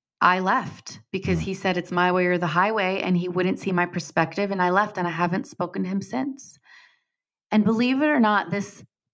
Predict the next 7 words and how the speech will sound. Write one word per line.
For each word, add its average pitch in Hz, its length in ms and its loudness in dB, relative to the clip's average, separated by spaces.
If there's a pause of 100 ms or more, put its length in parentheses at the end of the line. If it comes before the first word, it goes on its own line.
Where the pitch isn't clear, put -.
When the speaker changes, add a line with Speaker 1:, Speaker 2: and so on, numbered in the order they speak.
(440)
Speaker 1:
tall, 220 580 2
strong 196 800 0
man 175 420 0
just 190 220 -10
started 185 340 -4
to 175 340 -6 (200)
weep 180 580 -4